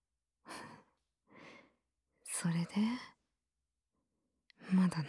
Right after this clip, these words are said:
何にも話してないのに。ど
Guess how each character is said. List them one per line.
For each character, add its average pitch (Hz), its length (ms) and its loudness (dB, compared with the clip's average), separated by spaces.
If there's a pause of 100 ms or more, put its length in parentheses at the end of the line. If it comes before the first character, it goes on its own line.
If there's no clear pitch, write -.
(180)
何 180 240 6
に 180 120 6
も 175 160 4
話 170 320 4
し - 40 -2
て - 140 -8
な 143 180 -10
い - 60 -12
の - 60 -20
に。 - 0 - (1900)
ど - 80 -4